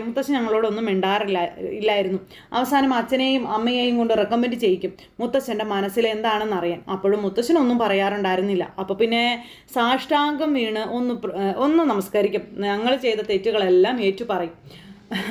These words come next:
അവിടെയാണ് കോംപ്രമൈസ് ചെയ്യുക എന്നും പറഞ്ഞുകൊണ്ട് നമ്മുടെ ആദർശ് ഇങ്ങനെ സത്യങ്ങളൊക്കെ പറയുക.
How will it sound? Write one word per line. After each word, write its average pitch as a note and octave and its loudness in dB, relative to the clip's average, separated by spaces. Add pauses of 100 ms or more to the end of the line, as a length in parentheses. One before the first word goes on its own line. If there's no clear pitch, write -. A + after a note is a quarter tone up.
(340)
അവിടെയാണ് A3 0
കോംപ്രമൈസ് A#3 -2 (100)
ചെയ്യുക G#3 4 (180)
എന്നും G#3+ -6
പറഞ്ഞുകൊണ്ട് G3+ -2
നമ്മുടെ G3+ 0 (640)
ആദർശ് C4+ 0
ഇങ്ങനെ B3 -2
സത്യങ്ങളൊക്കെ A#3+ -2
പറയുക. G3 0